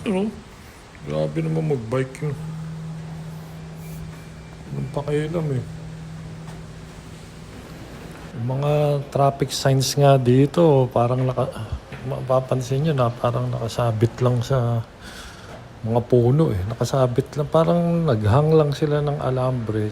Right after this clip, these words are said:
tsaka sinabit yung mga traffic signs. Ganun lang sila kasimple, hindi sila yung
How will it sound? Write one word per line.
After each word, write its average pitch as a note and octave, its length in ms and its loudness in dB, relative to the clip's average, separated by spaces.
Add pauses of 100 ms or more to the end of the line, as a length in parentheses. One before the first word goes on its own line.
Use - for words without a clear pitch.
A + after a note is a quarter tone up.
tsaka A#2 160 -4
sinabit A2+ 640 -4
yung A#2 160 -6
mga A2+ 220 -6 (880)
traffic A2+ 480 -2
signs. G2 560 -6 (1300)
Ganun D#3+ 320 0
lang D#3+ 160 0
sila D#3 240 -6
kasimple, C#3+ 720 0
hindi C3+ 240 0
sila C#3 240 0
yung C3+ 200 -2